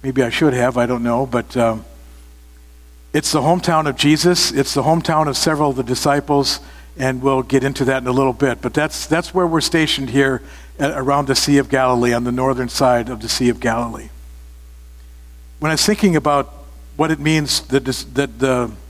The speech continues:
that Jesus called the disciples, it, it, one, one thing that came to my mind was a story of a number of years ago when <coughs> Sandy and I were in the very beginning stages of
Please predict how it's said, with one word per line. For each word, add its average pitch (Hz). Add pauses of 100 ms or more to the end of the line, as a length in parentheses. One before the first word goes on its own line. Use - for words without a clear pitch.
(120)
that 131
Jesus 147
called 151
the 139
disciples, 127
it, 131
it, 139 (300)
one, 160 (100)
one 165
thing 185
that 143
came 160
to 151
my 135
mind 135
was 123
a 127
story 147
of 123
a 131
number 147
of 120
years 143
ago 131 (500)
when 139 (200)
<coughs> -
Sandy 156
and 147
I 139
were 135
in 147
the 143
very 160
beginning 151
stages 147
of 131